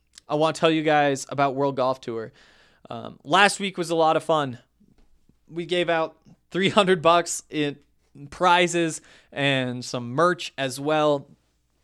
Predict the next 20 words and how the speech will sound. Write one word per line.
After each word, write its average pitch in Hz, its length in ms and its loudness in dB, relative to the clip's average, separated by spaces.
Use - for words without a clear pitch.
because 190 300 4
it 226 60 4
was 226 200 4
the 214 140 -4
first 233 500 0
major, 156 640 0
um, 113 640 -6
that 147 280 0
D 160 160 2
N 160 120 0
V 156 120 0
R 151 140 4
has 139 160 -4
hosted. 147 420 -2
If 143 120 -6
I'm 151 100 2
being 208 180 4
totally 247 340 8
honest, 175 300 2
though, 156 200 0